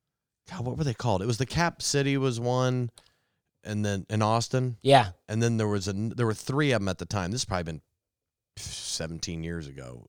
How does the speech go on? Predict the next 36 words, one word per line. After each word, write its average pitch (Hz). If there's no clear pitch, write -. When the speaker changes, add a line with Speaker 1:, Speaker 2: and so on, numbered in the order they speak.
Speaker 1:
eighteen 82
years 76
ago. 67
So 135
you 131
stay 165
in 139
this 101
house 135
that 92
was 98
brand 117
new 117
at 82
the 78
time, 104
and 87
this 90
dude, 117
Randy, 95
who 101
was 98
married 110
to, 80
the 82
people 180
that 135
owned 120
La 101
Quinta -
Inn 95
or 80
something 78
owned 78
these 69
things. 64